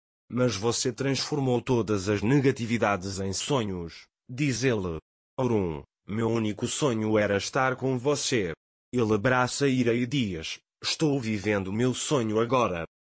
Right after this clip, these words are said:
Este é o único sonho de Ira e se tornou realidade. Espero que esses dias felizes durem para sempre. Para ficar informado sobre mais vídeos, não esqueça de se inscrever no meu canal,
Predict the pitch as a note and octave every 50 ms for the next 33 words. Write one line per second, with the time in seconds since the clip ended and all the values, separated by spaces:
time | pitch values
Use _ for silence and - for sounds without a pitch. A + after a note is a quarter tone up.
0 | _ _ _ - A#2+ A#2+ G#2+ - - - A2+ A2+ B2 C3 C3 B2 B2 C#3 D#3 D#3+
1 | D#3+ - - C#3 - - - B2 A#2 A2 G#2+ G#2 G#2 F#2+ G#2+ G#2 G#2 G#2 G2 F#2+
2 | F#2 G2 G2 - - D3 C3+ - B2+ B2 B2+ B2 B2 A#2+ G#2+ A#2+ C3 B2+ C3 C3
3 | A#2 B2+ B2 A2 G2 E2+ D#2+ E2 D2+ C#2+ - _ _ _ _ _ _ - C#3 -
4 | - - D3 C3 A#2+ A#2 A#2 A#2 G#2 - - G2+ A#2 B2+ - - C#3 B2 G#2 G#2+
5 | B2+ B2+ A#2 A2+ A2+ A2+ A2 - - - B2+ C3+ C3 A2 G2 E2+ F#2+ F#2+ E2+ E2
6 | G2 A#2+ A#2 A2 G2+ F#2+ F#2+ F2 - G#2+ G2+ F#2+ - - C3 A2 G2 F2 E2 E2+
7 | E2 D2+ - _ _ _ _ _ _ _ _ _ _ _ _ - A#2+ A#2+ B2+ A#2
8 | - - B2 G#2+ - A2 G2+ G2+ G2 G#2+ B2 B2 - - - D3 C#3 A#2 G#2+ G2
9 | F2+ G2 F#2+ - - G#2+ F2 F2 G2 G2 G#2 G#2 G#2+ G#2 F#2+ G2+ G#2 B2 C3 G2
10 | E2 F2 D#2+ D2+ D2 C#2 C#2 - - - - _ _ _ - C#3 C#3+ C#3 C3+ B2+
11 | - - - C3+ A#2 - - - A2+ A2+ G#2+ A2 A#2 - - - A#2+ B2+ D#3+ F3+
12 | F#3 E3+ - - D#3+ D#3 B2 C3 C#3+ C3 B2 A#2+ B2 A#2+ A#2 A#2+ A#2+ B2 - C3+
13 | C3 C#3 B2+ A#2+ G#2 F#2+ E2+ E2+ E2